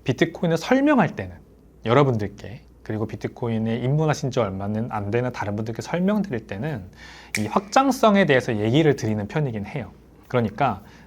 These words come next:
우리가 비트코인을 저축하시는 데 쓰시면 돼요. 뭐, 비트코인에다 계속 투자하시면 돼요.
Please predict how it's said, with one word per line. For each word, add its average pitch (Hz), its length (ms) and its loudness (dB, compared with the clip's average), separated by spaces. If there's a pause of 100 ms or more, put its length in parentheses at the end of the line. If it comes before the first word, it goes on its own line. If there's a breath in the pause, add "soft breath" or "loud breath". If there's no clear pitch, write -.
우리가 160 240 4
비트코인을 156 840 2 (640 loud breath)
저축하시는 202 680 2
데 180 80 2
쓰시면 185 420 2
돼요. 98 520 -8 (280)
뭐, 95 280 -6
비트코인에다 127 680 -2
계속 - 300 -6
투자하시면 185 580 2
돼요. 101 480 -8